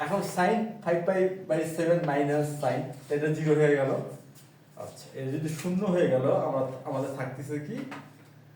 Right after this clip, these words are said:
One by two sin pi by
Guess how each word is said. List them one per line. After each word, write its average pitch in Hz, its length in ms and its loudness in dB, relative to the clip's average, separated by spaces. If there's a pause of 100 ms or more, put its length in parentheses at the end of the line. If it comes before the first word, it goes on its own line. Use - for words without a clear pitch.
(1300)
One 127 120 0 (100)
by 120 160 2 (1200)
two 131 220 -2 (840)
sin 117 320 -2 (420)
pi 120 120 -4 (120)
by 113 120 0